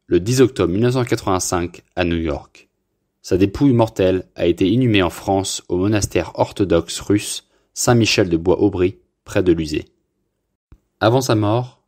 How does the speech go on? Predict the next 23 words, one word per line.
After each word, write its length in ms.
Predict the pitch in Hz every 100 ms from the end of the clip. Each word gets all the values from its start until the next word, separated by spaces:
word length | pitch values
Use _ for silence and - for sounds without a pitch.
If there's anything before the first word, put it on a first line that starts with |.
| _
avec 300 | - 95 95
l'aide 120 | 131 123
de 80 |
l'American 540 | 85 85 90 90 - 85
Cancer 460 | 85 110 - 92
Society, 720 | - 113 - 127 127 123 139 - _ _ _ -
Brenner 320 | 107 143 165
a 140 | 123 95
créé 220 | - 95
une 100 | 92
annonce 380 | 92 92 92 -
d'intérêt 340 | 113 117 87
public 540 | - 98 92 - - _ _
à 120 | - 90
l'aide 180 | 110
d'un 160 | 101 87
extrait 320 | 98 - -
de 100 | 87
l'interview 540 | 82 107 113 104 95 82
de 140 | -
Good 180 | 101 120
Morning 400 | 120 110 104 87
America. 540 | 80 82 90 107 113